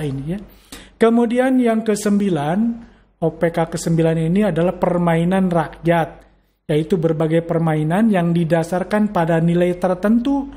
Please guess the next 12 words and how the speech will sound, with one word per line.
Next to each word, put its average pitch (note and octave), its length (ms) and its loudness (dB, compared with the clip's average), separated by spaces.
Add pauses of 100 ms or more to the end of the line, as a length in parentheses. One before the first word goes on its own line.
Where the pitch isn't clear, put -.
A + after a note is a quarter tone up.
(340)
dan F3+ 240 2
dilakukan F3+ 480 0
oleh F#3+ 240 0
kelompok F3 400 -2
masyarakat F3 480 -2
secara F3 240 0
terus-menerus F3+ 560 0
dan F#3 160 0
diwariskan E3+ 640 0
pada E3 160 0
generasi D#3 480 -2
berikutnya, D#3 560 -4